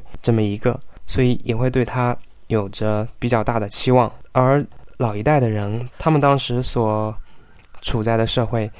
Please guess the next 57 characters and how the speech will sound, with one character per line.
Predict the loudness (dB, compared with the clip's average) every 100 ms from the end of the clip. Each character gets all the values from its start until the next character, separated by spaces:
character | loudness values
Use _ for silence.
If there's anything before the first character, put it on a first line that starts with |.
| -18 -6
是 | 0 2
一 | 2
个 | 2 2 -2 -16 -16 -6
相 | 2 4 4
对 | 4 2 0 -4 -14 -16 -14 -14 0
动 | 4 4
荡 | 4 2 0
的、 | -6 -6
相 | 0 4 4
对 | 6 4
不 | 4 4
稳 | 4 4
定 | 2 2
或 | 0 0
者 | 2 0 -2 -12
和 | -12 -2 0
落 | 4 4
后 | 6 4
的 | 4 4
一 |
个 | 2
社 | 2 2
会， | 0 -4 -10 -8
他 | 2
们 | 4
在 | 4 4
年 | 4 4
轻 | 4
的 | 2
时 | 0
候 | -2 -2 -6 -8 -2
并 | 4 6
没 | 6
有 | 4 2
像 | 0 -2 -4
现 | 0 2 4
在 | 4
的 | 4
年 | 2
轻 | 0 0
人 | 0 -2 -6
在 | -2 0 0 -2 -6
小 | -2 0 0
的 | -2
时 | -2
候 | -2 -6 -8 -10
被 | -2 -2
父 | 2 2
母 | 2 -2 -8 -12 -4
寄 | 0 2
予 | 4
那 | 6
么 | 4
高 | 4 2
的 | 2 0 0
期 | 0 2
待。 | 0 -2